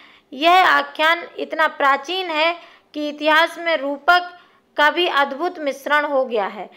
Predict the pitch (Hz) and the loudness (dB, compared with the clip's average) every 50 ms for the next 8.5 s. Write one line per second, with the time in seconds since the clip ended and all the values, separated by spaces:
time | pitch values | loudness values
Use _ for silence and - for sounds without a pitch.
0 | _ _ _ _ - 330 311 302 - 320 349 330 339 349 359 349 349 - - _ | _ _ _ _ -10 -10 -10 -8 -6 -6 -4 -2 0 0 0 0 -2 -8 -20 _
1 | _ _ - 254 262 269 302 320 339 349 349 349 - - - 285 285 285 262 240 | _ _ -14 -8 -2 0 0 0 0 -4 -6 -8 -10 -8 -4 -2 -2 -2 0 0
2 | 311 320 320 330 - - 285 277 294 302 311 320 285 285 - - 294 277 269 269 | 2 4 4 4 4 2 0 2 4 2 2 2 0 -4 -6 -4 0 0 0 0
3 | 254 311 302 277 262 - 269 269 269 262 - - 262 254 247 - 262 262 254 269 | -2 -2 -2 -2 -2 -2 -4 -2 -2 -2 0 -2 -6 -8 -8 -6 -4 0 0 0
4 | 277 277 - 339 339 339 - - 254 247 - - - 320 320 320 - - 277 233 | 0 0 -4 -6 -6 -4 -2 -4 -4 -4 -6 -12 -10 -10 -10 -10 -8 -8 -6 -4
5 | 240 233 233 - _ - 302 311 294 294 302 311 320 330 320 - - - - - | -4 -6 -6 -8 _ -4 -4 -4 -2 -2 -2 -4 -4 -4 -6 -10 -18 -20 -20 -20
6 | _ _ _ _ - 302 285 302 311 311 311 349 359 359 370 403 392 392 - - | _ _ _ _ 0 2 2 2 2 -2 -2 -2 -2 -2 0 -2 -2 -2 0 0
7 | 285 269 277 - 285 - 302 311 302 285 262 247 254 254 262 277 277 277 277 - | 0 0 -2 -6 -12 -12 -8 -2 0 0 0 0 -2 0 0 -2 -2 -2 -6 -10
8 | 311 277 - 262 262 269 285 302 311 294 | -10 -4 0 2 2 2 0 -2 -4 -8